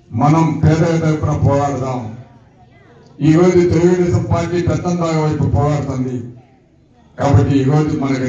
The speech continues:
జరిగే యుద్ధం పేదలకి మరియు పెత్తందారులకి. కాబట్టి తప్పకుండా మీరందరూ కూడా రాబోయే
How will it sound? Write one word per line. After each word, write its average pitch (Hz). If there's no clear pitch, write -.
జరిగే 151
యుద్ధం 175
పేదలకి 151
మరియు 139
పెత్తందారులకి. 123
కాబట్టి 151
తప్పకుండా 143
మీరందరూ 139
కూడా 165
రాబోయే 175